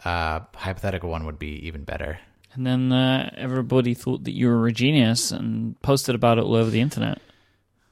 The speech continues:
Speaker 1: Yeah, I don't <laughs>
Speaker 2: You got top highlights on Medium. I can see top highlights.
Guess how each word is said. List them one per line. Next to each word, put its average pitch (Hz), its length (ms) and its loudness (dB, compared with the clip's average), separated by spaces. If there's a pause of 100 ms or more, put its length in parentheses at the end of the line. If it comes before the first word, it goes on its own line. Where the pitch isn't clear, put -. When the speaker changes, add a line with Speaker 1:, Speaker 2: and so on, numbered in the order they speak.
(160)
Speaker 1:
Yeah, 98 420 -2
I 101 120 -6
don't - 1300 0
<laughs> - 0 -
Speaker 2:
You 135 80 4
got 147 260 8
top - 280 4
highlights 160 680 6
on 135 140 6
Medium. 151 360 6
I 131 80 6
can 127 120 2
see 127 160 -2
top - 300 2
highlights. 131 680 -2